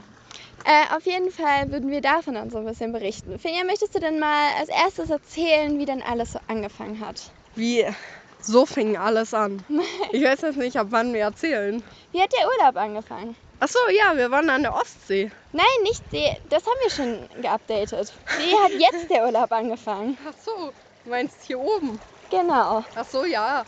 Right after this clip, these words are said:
Speaker 2: Also wir sind in der Schweiz.
Speaker 1: Genau. Und wie hat es angefangen? Du willst
Speaker 2: Ja.
Speaker 1: partout nicht meine Frage beantworten, habe ich so das Gefühl.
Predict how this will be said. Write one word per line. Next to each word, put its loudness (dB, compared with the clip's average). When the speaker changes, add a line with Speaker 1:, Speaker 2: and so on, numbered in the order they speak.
Speaker 2:
Also -4
wir -6
sind -6
in -2
der -2
Schweiz. 0
Speaker 1:
Genau. 2
Und 2
wie 6
hat 4
es -6
angefangen? 4
Du -2
willst 4
Speaker 2:
Ja. 4
Speaker 1:
partout 4
nicht 2
meine -2
Frage 4
beantworten, 0
habe 0
ich -8
so -4
das -4
Gefühl. 0